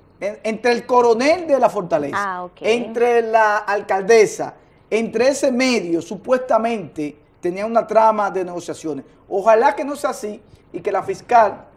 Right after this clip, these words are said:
Speaker 1: Eh,
Speaker 2: Smiling
Speaker 1: Smiley
Speaker 2: Rodríguez.
Speaker 1: y las autoridades...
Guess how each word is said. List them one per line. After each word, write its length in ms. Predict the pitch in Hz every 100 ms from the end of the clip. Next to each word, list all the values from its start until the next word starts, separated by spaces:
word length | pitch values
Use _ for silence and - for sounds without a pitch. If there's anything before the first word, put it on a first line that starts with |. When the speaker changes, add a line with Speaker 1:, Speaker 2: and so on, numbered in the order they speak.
| _ _
Speaker 1:
Eh, 560 | 165 170 156 147 151 143
Speaker 2:
Smiling 200 | 202 185 202
Speaker 1:
Smiley 400 | 240 202 202 202
Speaker 2:
Rodríguez. 420 | 214 196 175 180
Speaker 1:
y 240 | 185 180 175
las 180 | 170 180
autoridades... 680 | 165 175 170 196 165 160